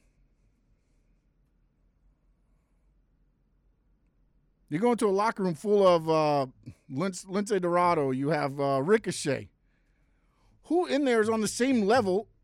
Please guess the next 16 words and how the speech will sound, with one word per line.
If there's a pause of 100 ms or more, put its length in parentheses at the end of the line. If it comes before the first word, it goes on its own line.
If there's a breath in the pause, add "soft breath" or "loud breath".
(160)
as
Drew
McIntyre? (3500)
At
least
have
him
go
up
to
Braun
Strowman. (1600)
Some
of
those
guys.